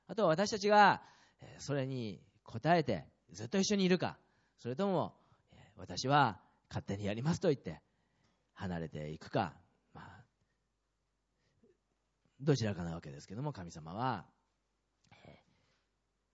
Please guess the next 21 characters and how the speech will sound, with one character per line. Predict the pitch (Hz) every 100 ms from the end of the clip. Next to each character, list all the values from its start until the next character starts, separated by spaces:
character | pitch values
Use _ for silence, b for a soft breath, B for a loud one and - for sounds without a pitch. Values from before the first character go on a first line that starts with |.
| _ _ _
こ | 104
れ | 95
ま | 98
で | 95
も | 73
そ | -
し | -
て | -
今 | 117 190
日 |
も | 202
共 | 117 85
に、 | 69 - _ _ _
そ | -
し |
て | - 117
い | 113
つ | 165
ま | 185
で | 190
も、 | 180 143